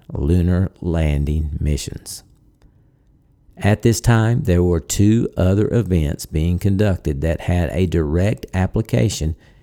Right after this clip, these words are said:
in the later Skylab program. The Douglas Aircraft Company participated in the nineteen sixty Daily Mail Ideal Home Exhibition under the theme of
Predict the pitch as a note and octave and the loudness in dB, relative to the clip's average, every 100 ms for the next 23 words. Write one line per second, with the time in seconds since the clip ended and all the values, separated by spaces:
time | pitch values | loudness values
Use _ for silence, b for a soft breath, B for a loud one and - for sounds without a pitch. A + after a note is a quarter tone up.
0 | b b E2 D#2+ D#2 D2+ D#2+ F#2 F#2 G2 | b b -4 -2 -2 -2 0 0 0 -2
1 | F#2 - E2 F2 E2 F2 E2 - E2 D#2+ | -4 -4 0 0 0 -2 -4 -2 -2 -2
2 | - - - - _ _ _ _ _ _ | -6 -8 -12 -18 _ _ _ _ _ _
3 | _ _ _ E2+ D#2 A2 B2 C#3+ - B2 | _ _ _ 0 2 2 2 0 2 0
4 | A2 - E2 E2 - D2 C2 E2 - F#2 | 0 0 -2 -2 -2 -4 -2 -4 -4 -4
5 | - G#2 - - E2 E2+ - F2 D2+ C#2+ | -2 -2 0 0 0 -2 -2 -2 0 0
6 | E2 G#2+ - G#2+ A2+ - G2+ F2+ - C2+ | 0 -2 0 0 0 0 -2 -2 -4 -6
7 | E2 b b b b b D2+ E2+ A#2+ C3 | -6 b b b b b -2 2 2 2
8 | C3 C3+ - - E2 F2 A2 A#2 - - | 2 0 -4 -2 0 2 2 2 -2 -6
9 | _ E2 E2+ D#2 F#2 G2+ G#2 G#2+ E2+ F#2+ | _ 0 0 -2 0 2 4 2 -2 0
10 | F#2+ F#2+ F#2+ F#2 _ _ _ F2 - - | 2 2 0 -2 _ _ _ -6 -6 -4
11 | D#2 G2 - - - b b b b b | 0 0 0 -6 -10 b b b b b
12 | - G2+ A2+ A2 A2+ - G2+ F#2 F#2 - | -2 2 2 0 -2 0 2 2 2 -2
13 | - D#2+ D#2+ E2 | -2 -2 0 -2